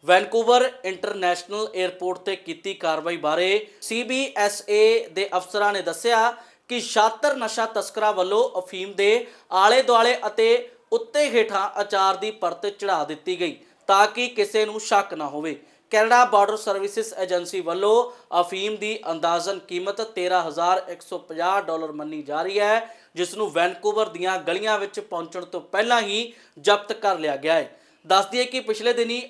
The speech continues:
ਅਫੀਮ ਦਾ ਨਸ਼ਾ ਕਰਨ ਦੇ ਆਦੀ ਮਹਿੰਗੇ ਭਾਅ ਦੇ ਵਿੱਚ ਵੀ ਅਫੀਮ ਖਰੀਦਣ ਲਈ ਰਾਜ਼ੀ ਹੋ ਗਏ ਸਨ ਅਤੇ ਤਸਕਰਾਂ ਵੱਲੋਂ ਤਰ੍ਹਾਂ ਤਰ੍ਹਾਂ ਦੇ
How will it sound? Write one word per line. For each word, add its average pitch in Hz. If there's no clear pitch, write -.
ਅਫੀਮ 190
ਦਾ 208
ਨਸ਼ਾ 208
ਕਰਨ 233
ਦੇ 247
ਆਦੀ 214
ਮਹਿੰਗੇ 220
ਭਾਅ 214
ਦੇ 196
ਵਿੱਚ 196
ਵੀ 214
ਅਫੀਮ 185
ਖਰੀਦਣ 170
ਲਈ 180
ਰਾਜ਼ੀ 156
ਹੋ 143
ਗਏ 175
ਸਨ 202
ਅਤੇ 214
ਤਸਕਰਾਂ 262
ਵੱਲੋਂ 208
ਤਰ੍ਹਾਂ 277
ਤਰ੍ਹਾਂ 240
ਦੇ 233